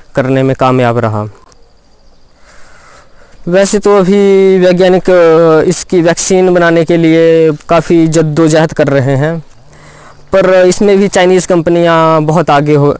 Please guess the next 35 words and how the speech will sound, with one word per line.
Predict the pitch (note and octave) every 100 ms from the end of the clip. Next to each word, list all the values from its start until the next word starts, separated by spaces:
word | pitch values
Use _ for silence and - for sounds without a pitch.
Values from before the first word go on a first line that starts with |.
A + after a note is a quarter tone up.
| -
बहुत | C3+ C3 D3+ E3 C#3+ -
आगे | C#3+ D3
हैं, | C3+ C#3 D#3+ - - - - - - - C#3
जो | C#3 E3 D#3
कि | F3 E3 D#3
Chinese | F3 E3+ E3+
कंपनियों | E3 D#3 D#3+ D#3+ D#3+
ने | D#3+ D#3+
अपने | D3+ D#3+ D#3 D#3 D3+ D3+
first, | D3 - E3+ D#3+ - - E3
फर्स्ट | D3+ - F3 -
phase | E3 D#3 -
को | D#3
cross | D3+ D3
करते | - C#3+ D#3
हुए | D3 D3+
second | D3+ D3+ D#3
phase | D3+ D3+ C#3+
में | C#3+
entry | C3+ C#3 C3
कर | C3
ली | A#2+
है। | B2 B2+ - - - - - - - -
First | F#3+ F#3+
phase | - F3 E3+
का | F3
मतलब | D#3+ D#3 D#3+
ये | D#3 E3+
था | D3+ C#3
कि | C#3+ - C#3+ C#3+ C#3+ C#3 C3+ C3+ B2+ - B2
जो | C3+ C3 C#3+ C#3+ C#3+ C#3 B2+
vaccine | C#3 - - D#3+ E3
बनाई | C#3 B2
गई | A#2+ B2
है, | A#2 B2 B2+